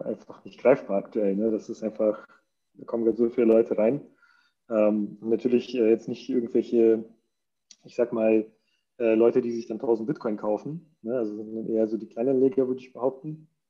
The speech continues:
Aber da ist auf jeden Fall ein sehr, sehr großer Zuwachs. Ähm, vor allem natürlich jetzt, wo auch die Preise wieder etwas mehr steigen als in den letzten Jahren, sage ich einfach mal.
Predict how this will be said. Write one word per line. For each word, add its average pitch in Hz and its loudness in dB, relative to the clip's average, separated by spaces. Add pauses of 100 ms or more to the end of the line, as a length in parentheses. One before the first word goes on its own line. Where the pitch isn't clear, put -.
(140)
Aber 110 0
da 110 0
ist 117 -2
auf 117 -6
jeden 120 0
Fall 113 -4
ein 110 -2
sehr, 117 4
sehr 113 0
großer 113 -6
Zuwachs. - -10 (240)
Ähm, 104 -6
vor 104 -8
allem 107 0
natürlich 110 -2
jetzt, 117 -4
wo 110 -2
auch - -8
die - -20
Preise 107 -4
wieder 104 -4 (880)
etwas 120 2
mehr 123 4
steigen 117 0
als 107 -4
in 110 -8
den 107 -4
letzten 110 -6
Jahren, 98 -8
sage 101 -6
ich 104 -16
einfach 101 -20
mal. 101 -12